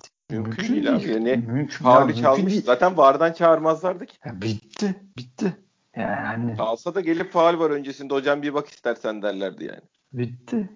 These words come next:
Speaker 2: İtiyor derdi. Yani bizim naif Beşiktaş'ta bu çok dürüstlükle her pozisyona langur lungur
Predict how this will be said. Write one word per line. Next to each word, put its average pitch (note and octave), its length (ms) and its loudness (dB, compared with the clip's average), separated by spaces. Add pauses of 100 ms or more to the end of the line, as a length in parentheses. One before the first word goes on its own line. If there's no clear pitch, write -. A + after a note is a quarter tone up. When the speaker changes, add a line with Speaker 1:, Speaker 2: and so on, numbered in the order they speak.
Speaker 2:
İtiyor F#3+ 440 2
derdi. A#2 260 2 (340)
Yani A2 520 -6 (260)
bizim C3+ 440 0
naif C#3 640 2
Beşiktaş'ta B2+ 720 -2
bu B2 260 -2
çok - 280 -2 (320)
dürüstlükle - 1200 -2
her C3 200 0
pozisyona B2 680 0
langur B2+ 300 6
lungur C#3 280 4